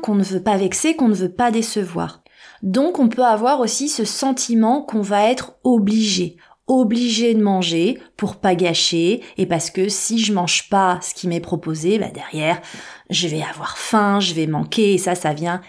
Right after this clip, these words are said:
réactiver la peur du manque que j'ai évoquée en détail dans l'épisode vingt-six du podcast. Donc tu vois, au final, ce qui représente pour toi le plus grand risque d'excès alimentaire,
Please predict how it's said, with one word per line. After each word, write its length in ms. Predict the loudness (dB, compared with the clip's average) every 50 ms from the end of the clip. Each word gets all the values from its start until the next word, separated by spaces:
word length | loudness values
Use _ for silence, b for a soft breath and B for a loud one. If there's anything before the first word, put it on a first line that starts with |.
| B B
réactiver 720 | -2 0 2 2 2 0 -2 -6 -8 -6 -2 0 2 2
la 140 | 2 0 0
peur 300 | 0 0 0 2 2 0
du 120 | 0 0
manque 420 | 2 2 2 2 2 0 -2 -8 -4
que 120 | -2 0 0
j'ai 200 | 2 2 2 2
évoquée 440 | 2 2 -2 -2 -2 -2 -2 -2 -2 -2
en 140 | 0 0 2
détail 400 | 0 0 0 2 2 2 2 0
dans 140 | 0 -2
l'épisode 460 | -2 -4 -4 -6 -6 -4 -2 -2 -2 -2
vingt-six 360 | -2 -2 -2 -2 -4 -6 -6
du 100 | -6 -4
podcast. 640 | -4 -4 -6 -4 -8 -12 -12 -12 -16 -20 -20 -20 _ _ _ _ _ b b b b b b b b
Donc 200 | -2 2 2 2
tu 160 | 2 0 -2 0
vois, 240 | 2 2 4 4
au 40 | 2
final, 440 | 0 0 0 2 2 2 2 2 0
ce 100 | -2 -4
qui 140 | -2 0 0
représente 540 | 2 0 0 0 0 0 0 0 0 0 0
pour 140 | -2 -4
toi 220 | -2 0 2 2 2
le 180 | 2 0 -2
plus 440 | -6 -10 -8 -2 2 4 6 6 6
grand 280 | 4 4 2 2 2 2
risque 340 | 2 0 -2 -2 -2 -2 -4
d'excès 500 | -4 -2 -2 -2 -2 -2 -2 -2 0 0
alimentaire, 580 | 0 2 2 0 0 0 0 0 0 0 0